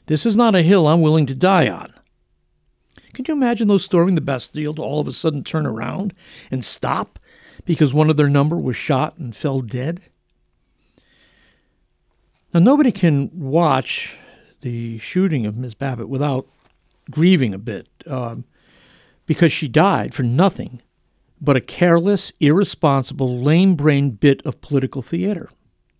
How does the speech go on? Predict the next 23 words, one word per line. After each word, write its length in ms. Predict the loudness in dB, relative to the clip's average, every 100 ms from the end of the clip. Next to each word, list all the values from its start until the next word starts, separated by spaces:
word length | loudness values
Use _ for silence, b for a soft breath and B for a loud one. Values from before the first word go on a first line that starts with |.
| _ _ _ _ b b b b b b b b _
Now, 100 | 2
I'm 120 | 2
sure 180 | 2 0
she 140 | 2
imagined 400 | 4 4 2 0
she 80 | -2
was 120 | -2
one 120 | 0 -2
of 60 |
the 60 | 0
good 200 | -4 -4
guys. 380 | -10 -12 -20 -20 _ _ _ _ _ _ _ _ _ _ _ _ _
But 140 | 2
if 220 | 2 0 0
someone 480 | 2 4 2 0 -2 _ _ _ _ _ _ _ -4
wants 360 | 2 2 2
to 120 | -2
see 380 | -6 0 2 2
Miss 260 | 2 -2 -2
Babbitt 420 | -2 -2 -2 -2
as 180 | -4 0
their 140 | 0
martyr, 600 | 4 4 4 2 -4 -8